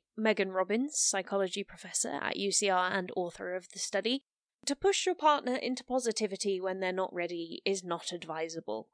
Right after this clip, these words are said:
But as they're talking about word choice, let's get into this. Reframing is a thing that you're basically taught to do if you do therapy for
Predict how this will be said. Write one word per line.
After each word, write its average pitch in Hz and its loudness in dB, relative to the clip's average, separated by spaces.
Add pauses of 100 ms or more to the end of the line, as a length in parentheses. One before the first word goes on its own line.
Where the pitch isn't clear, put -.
(260)
But - 8 (260)
as 214 6
they're 196 4
talking 202 -2
about 180 4
word 226 4
choice, - -2 (160)
let's 202 8
get 202 4
into 214 2
this. 196 2 (500)
Reframing 277 4
is 220 4
a 202 2
thing 214 4 (180)
that 214 8
you're 202 8
basically 214 2
taught 208 0
to 202 -6
do 208 6
if 190 0
you 202 0
do 185 4 (300)
therapy 294 2 (380)
for 180 4